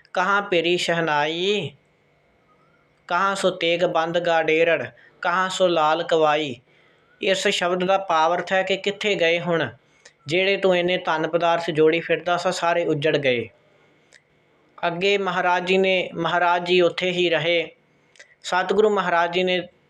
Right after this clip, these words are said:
ਵੇਖਿਆ ਕਿ ਲੋਕ ਆਪਣੇ ਮਰੇ ਹੋਏ ਰਿਸ਼ਤੇਦਾਰਾਂ ਦੀਆਂ ਚਿਤਾਵਾਂ ਜਲਾਉਂਦੇ ਨੇ, ਚਿਖਾ ਬਾਲ ਕੇ ਉਹਨਾਂ ਦਾ ਸੰਸਕਾਰ ਕਰ ਰਹੇ ਨੇ ਤੇ ਮੁਸਲਮਾਨ ਜਿਹੜੇ ਉਹ ਦੱਬ ਰਹੇ ਨੇ,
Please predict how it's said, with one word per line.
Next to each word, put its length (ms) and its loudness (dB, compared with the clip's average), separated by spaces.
ਵੇਖਿਆ 640 0
ਕਿ 140 0
ਲੋਕ 440 0
ਆਪਣੇ 680 0
ਮਰੇ 460 -2
ਹੋਏ 480 2
ਰਿਸ਼ਤੇਦਾਰਾਂ 760 0
ਦੀਆਂ 380 -2
ਚਿਤਾਵਾਂ 460 -2
ਜਲਾਉਂਦੇ 460 0
ਨੇ, 260 -4
ਚਿਖਾ 340 -2
ਬਾਲ 320 0
ਕੇ 180 0
ਉਹਨਾਂ 200 0
ਦਾ 140 2
ਸੰਸਕਾਰ 520 0
ਕਰ 180 0
ਰਹੇ 180 0
ਨੇ 120 0
ਤੇ 100 0
ਮੁਸਲਮਾਨ 540 0
ਜਿਹੜੇ 240 0
ਉਹ 80 2
ਦੱਬ 280 -2
ਰਹੇ 160 2
ਨੇ, 180 -2